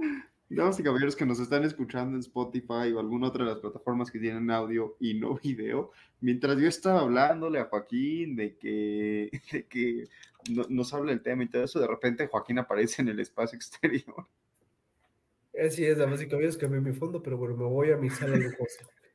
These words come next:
Speaker 2: Me viene a una casa de los hijos de Andrés Manuel.
Speaker 1: Yo creo que eso ya nos puede meter en problemas.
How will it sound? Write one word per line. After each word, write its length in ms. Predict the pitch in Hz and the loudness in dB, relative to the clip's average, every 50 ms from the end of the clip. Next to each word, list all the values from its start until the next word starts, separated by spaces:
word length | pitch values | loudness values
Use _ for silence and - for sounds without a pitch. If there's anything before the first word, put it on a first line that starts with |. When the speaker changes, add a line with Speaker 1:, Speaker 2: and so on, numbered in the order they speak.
| _ _ _ _ _ _ _ _ _ - - - - - - - - - 160 | _ _ _ _ _ _ _ _ _ -16 -12 -10 -8 -8 -8 -8 -8 0 6
Speaker 2:
Me 140 | 165 185 190 | 8 10 12
viene 220 | 214 233 233 233 | 12 12 12 12
a 40 | 226 | 12
una 200 | 220 220 220 214 | 12 10 10 8
casa 280 | 214 208 220 - 254 | 6 4 6 6 8
de 100 | 202 180 | 8 8
los 160 | 170 170 170 196 | 8 6 6 4
hijos 200 | 208 190 202 175 | 0 0 4 4
de 60 | 165 | 4
Andrés 260 | 151 156 151 156 139 | 4 6 4 4 4
Manuel. 500 | 160 151 165 165 160 147 131 - - - - _ _ _ _ _ _ _ - - _ - - _ _ _ _ _ _ _ _ 320 349 - 262 - 180 - - - - - - - - - _ _ _ _ _ _ _ _ - - - - - - | 4 4 4 4 4 4 0 -4 -10 -16 -20 _ _ _ _ _ _ _ -18 -18 _ -20 -20 _ _ _ _ _ _ _ _ -20 -18 -6 -2 -2 -2 -2 -2 -8 -12 -14 -16 -20 -20 -20 _ _ _ _ _ _ _ _ -8 -6 -6 -6 -4 0
Speaker 1:
Yo 140 | 135 156 151 | 0 2 2
creo 140 | - 208 185 | 2 4 4
que 80 | 190 | 4
eso 120 | 185 - 208 | 4 6 6
ya 140 | 170 170 | 6 6
nos 140 | 175 180 180 | 4 2 2
puede 180 | - 190 175 180 | 4 4 4 4
meter 280 | 180 - - 185 165 | 2 4 4 4 4
en 100 | 156 160 | 4 4
problemas. 800 | - - 160 139 131 135 127 135 - 151 - - 185 - - _ | 4 4 4 4 2 2 0 0 -2 -4 -6 -6 -6 -8 -14 _